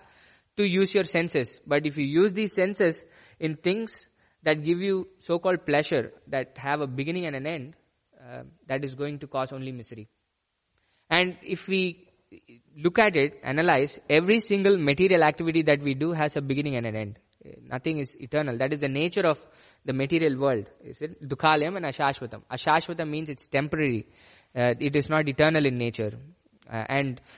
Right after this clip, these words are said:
the, the, the main feature of anything that is matter or material is it, it goes through these six stages, right? It has a beginning, and then it grows, and then it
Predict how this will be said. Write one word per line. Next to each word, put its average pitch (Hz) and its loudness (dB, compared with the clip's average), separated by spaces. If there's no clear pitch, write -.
the, 123 2
the, 120 0
the 131 -4
main 143 2
feature 180 2
of 131 0
anything 170 0
that 147 2
is 120 -2
matter 139 -2
or 135 0
material 143 2
is 139 0
it, - -12
it 131 -12
goes 156 2
through 170 -4
these 143 -6
six 170 -2
stages, 104 -4
right? 120 -10
It 123 -10
has 135 -6
a 143 -6
beginning, 139 -4
and 123 -10
then 135 -2
it 123 -6
grows, 131 -4
and 127 -4
then 135 -2
it 123 -8